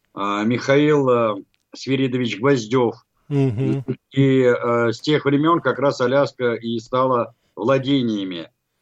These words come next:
Speaker 1: Российской империи. А, ну, первоначально она осваивалась так называемыми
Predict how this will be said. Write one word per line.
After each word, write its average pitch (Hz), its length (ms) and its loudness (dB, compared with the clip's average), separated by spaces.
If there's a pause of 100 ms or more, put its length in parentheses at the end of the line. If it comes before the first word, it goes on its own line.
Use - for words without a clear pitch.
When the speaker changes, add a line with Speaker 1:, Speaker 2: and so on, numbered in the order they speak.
(140)
Speaker 1:
Российской 120 680 -2
империи. 82 600 -6 (240)
А, 98 260 -2
ну, 131 140 2
первоначально 139 720 2
она 113 260 0
осваивалась 104 760 -2 (420)
так 117 180 -4
называемыми 113 800 0